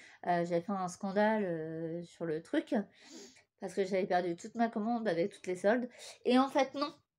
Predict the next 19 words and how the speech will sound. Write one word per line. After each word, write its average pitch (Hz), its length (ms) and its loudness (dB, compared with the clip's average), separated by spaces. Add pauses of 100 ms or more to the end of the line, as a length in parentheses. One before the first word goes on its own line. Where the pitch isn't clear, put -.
(120)
Ma 214 140 2
commande 247 280 2
était 214 240 0
toujours 262 280 2
en 277 120 0
solde, 220 440 0 (240)
comme 185 140 -8
une 185 80 -8
grosse 196 240 -2
nouille. 262 260 2 (400)
Et 208 40 0
au 220 60 6
moment 254 180 0
où 294 40 -2
j'ai 262 80 2
voulu 214 200 4
refaire 285 520 4
la 196 120 2
commande 220 560 -2